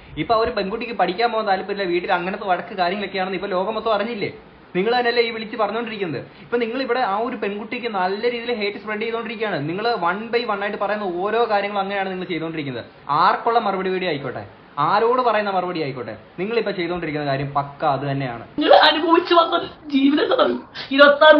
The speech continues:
Speaker 2: വർഷത്തിലൂടെ ഞങ്ങൾ അനുഭവിച്ചു, ഈ അനുഭവിച്ചെങ്കിലും പുറം ലോകത്ത് ചിരിച്ചിട്ട് തന്നെ നിന്നത്. പിന്നെ ദാരിദ്ര്യം പറയാൻ പറ്റില്ല, ദാരിദ്ര്യം പറയാൻ വേണ്ടി നീ ഒന്ന് പുറത്ത് കൊടുക്കാൻ പറ്റില്ല. ഞാൻ എന്റെ വീട്ടിൽ, അപ്പൊ ഞാൻ, ഞാൻ രണ്ട് നില വീട്ടിലാണ് ജീവിക്കുന്നത്, കോടീശ്വരിയാണ്, എന്റെ കോടി ഗ്ലാസ്, ഇതാണ് ഞാൻ പറയുന്നത്. അപ്പൊ പൊക്കച്ച തള്ളേ,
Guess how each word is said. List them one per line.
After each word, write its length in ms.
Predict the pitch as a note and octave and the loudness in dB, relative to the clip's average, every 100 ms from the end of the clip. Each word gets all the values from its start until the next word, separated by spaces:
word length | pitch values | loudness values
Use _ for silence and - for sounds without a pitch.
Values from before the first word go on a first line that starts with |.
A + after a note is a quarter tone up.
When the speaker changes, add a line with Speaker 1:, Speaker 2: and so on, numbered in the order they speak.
| D4+ | 10
Speaker 2:
വർഷത്തിലൂടെ 460 | D4+ D#4+ D#4 D#4 D4+ | 8 4 -2 0 0
ഞങ്ങൾ 200 | D4 D#4 D#4 | 4 6 6
അനുഭവിച്ചു, 320 | D4 D4 D#4+ G4+ | 4 0 0 2
ഈ 20 | - | 2
അനുഭവിച്ചെങ്കിലും 520 | F4 F4 - E4+ D#4+ - - - | 6 4 4 -2 -4 -8 -16 6
പുറം 180 | - D4 D4 | 10 12 12
ലോകത്ത് 260 | D4 D4 - | 12 8 4
ചിരിച്ചിട്ട് 360 | D4 C#4+ D4+ D#4+ | 4 4 2 0
തന്നെ 200 | D#4 E4+ | 2 2
നിന്നത്. 160 | C#4+ - | 2 -2
പിന്നെ 120 | A#3+ | -2
ദാരിദ്ര്യം 340 | D#4 C4+ C#4+ E4 | 6 6 8 8
പറയാൻ 120 | D#4+ | 8
പറ്റില്ല, 180 | D4 A#3+ | 6 6
ദാരിദ്ര്യം 240 | B3 C4 D#4 | 6 8 6
പറയാൻ 120 | D4+ | 4
വേണ്ടി 180 | D#4 C#4+ | 2 2
നീ 60 | C#4 | 4
ഒന്ന് 100 | D4+ | 4
പുറത്ത് 140 | D#4+ E4 | 6 6
കൊടുക്കാൻ 180 | D4+ D4+ | 8 6
പറ്റില്ല. 580 | D#4 E4 E4+ E4+ E4+ A#4+ - - - - E4 | 2 0 0 0 2 0 -2 -16 -16 -2 2
ഞാൻ 60 | F4+ | 4
എന്റെ 100 | F4+ | 4
വീട്ടിൽ, 140 | F4 D#4+ | 4 4
അപ്പൊ 80 | D4+ C4 | 4 4
ഞാൻ, 260 | G3 G3 G#3 | 4 2 4
ഞാൻ 100 | C4+ C#4+ | 6 6
രണ്ട് 140 | A3+ A3 | 4 4
നില 60 | B3 | 4
വീട്ടിലാണ് 240 | G#3 G3+ A3 | 4 0 0
ജീവിക്കുന്നത്, 280 | F3+ E3+ - - - | -4 -8 -8 -12 10
കോടീശ്വരിയാണ്, 480 | A#3+ A#3+ A#3 B3+ G3+ B3+ | 12 12 8 4 4 4
എന്റെ 100 | B3+ | 8
കോടി 180 | B3 A#3+ | 8 12
ഗ്ലാസ്, 260 | C4 A3+ G3+ - | 10 10 4 2
ഇതാണ് 200 | A3 G3+ | 2 2
ഞാൻ 80 | F3+ | -2
പറയുന്നത്. 240 | E3+ - - - | -4 -8 -16 -4
അപ്പൊ 100 | - - | 8 10
പൊക്കച്ച 200 | B3+ B3 B3 | 10 8 10
തള്ളേ, 160 | A#3+ | 10